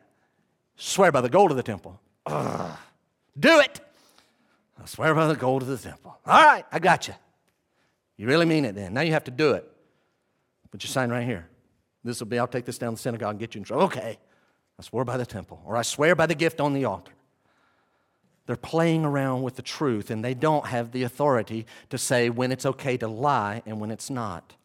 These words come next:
Now, guys, I'm gonna review quickly. We actually covered some of this, some of this back in chapter five.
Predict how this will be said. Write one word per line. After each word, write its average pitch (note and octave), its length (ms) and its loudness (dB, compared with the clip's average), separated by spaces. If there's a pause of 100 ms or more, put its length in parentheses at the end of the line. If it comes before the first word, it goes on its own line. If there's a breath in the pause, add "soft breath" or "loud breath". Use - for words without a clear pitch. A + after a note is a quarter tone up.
(1080 soft breath)
Now, B2+ 80 -6
guys, D#3 460 0 (1080)
I'm A2+ 80 -8
gonna A#2 160 -2
review C3 360 0
quickly. F#2 520 -6 (800)
We A#2+ 120 -2
actually D3 300 -4
covered B2+ 320 -6
some B2 180 -4
of G#2+ 80 -6
this, G#2 220 -6
some D3+ 260 -2
of A#2 60 -4
this G#2 180 -6
back G#2+ 280 -8
in G#2+ 60 -12
chapter G2+ 300 -10
five. F2 360 -16